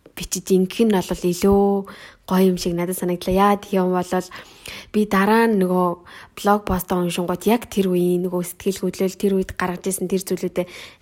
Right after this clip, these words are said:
нэг амар сандаггүй байхгүй юу? Өө, энэ үед яг нэрээ нэг тэгж юм орж исэн даа ч юм уу. Тэр үед нэрээ яг тэгж исэн даа гэж бодоод өнгөрдөг. А, харин би нөгөө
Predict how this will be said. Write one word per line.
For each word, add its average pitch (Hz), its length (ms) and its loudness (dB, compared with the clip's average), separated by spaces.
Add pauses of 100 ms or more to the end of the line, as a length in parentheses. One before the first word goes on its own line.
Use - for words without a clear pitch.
(140)
нэг 202 240 2
амар 185 240 0
сандаггүй 185 480 0
байхгүй 190 320 2
юу? 175 80 0
Өө, 190 400 2
энэ 185 160 0
үед 170 160 -4
яг 170 160 -4
нэрээ 175 320 -8 (400)
нэг 175 240 -2
тэгж 175 320 0
юм 175 160 2
орж 170 240 -4
исэн 170 240 -6
даа 170 80 -2
ч - 80 -14
юм 165 160 -6
уу. 170 160 -4
Тэр 190 240 2
үед 180 80 -6
нэрээ 170 320 -6
яг - 80 -14
тэгж 185 240 -8
исэн 180 160 -4
даа 220 240 6
гэж 175 160 -4 (240)
бодоод 190 320 0
өнгөрдөг. 185 400 -4 (400)
А, 170 400 -6 (240)
харин 185 240 0
би 196 160 2
нөгөө 180 180 0